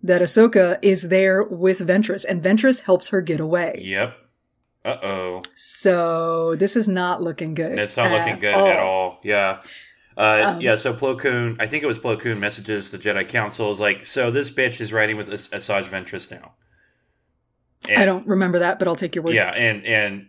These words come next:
Speaker 2: like, that, like you said, that's gonna increase the suspicion because
Speaker 1: Mm-hmm.
Speaker 2: Asajj Ventress, from the Jedi perspective, is a fucking Sith.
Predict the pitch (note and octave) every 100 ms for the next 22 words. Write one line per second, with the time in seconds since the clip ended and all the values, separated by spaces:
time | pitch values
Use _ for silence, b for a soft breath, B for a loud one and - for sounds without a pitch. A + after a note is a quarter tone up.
0 | - A2 G2 F#2+ - A#2 G#2+ A2 A2+ A2+
1 | G#2+ A2 G2+ G#2+ - B2+ A2 G2+ G2 A2+
2 | G#2 G2+ - F#2+ - - D#3+ - B2+ A#2
3 | A2+ G#2+ G2+ G2 G2 - G#3 E3+ E3+ D#3+
4 | D3+ b - A2 B2 C3 B2 B2+ C3 G#2
5 | - A#2 F#2+ G#2+ A2+ F#2+ G2+ - F#2 -
6 | F#2+ - G2 F#2+ - G#2+ F#2 - G2+ D#2
7 | -